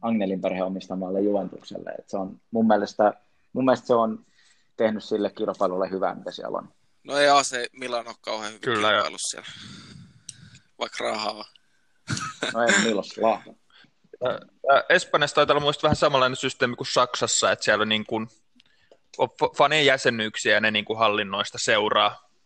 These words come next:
Speaker 3: Et kyllä sielläkin mun mielestä Malaga ainakin joku niin kuin ulkopuolinen tuli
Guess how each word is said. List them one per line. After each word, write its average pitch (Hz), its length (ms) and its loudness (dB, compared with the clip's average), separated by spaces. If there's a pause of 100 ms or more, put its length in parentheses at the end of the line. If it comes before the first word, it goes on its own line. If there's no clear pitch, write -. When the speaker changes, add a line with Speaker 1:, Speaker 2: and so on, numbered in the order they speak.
(160)
Speaker 3:
Et - 140 -8
kyllä 131 140 -2
sielläkin 143 440 2 (140)
mun 143 100 -8
mielestä 147 220 -10
Malaga 131 480 6
ainakin 123 360 2 (720)
joku 120 240 -2
niin 110 200 0
kuin 110 240 -8 (120)
ulkopuolinen 110 520 0
tuli 107 460 -2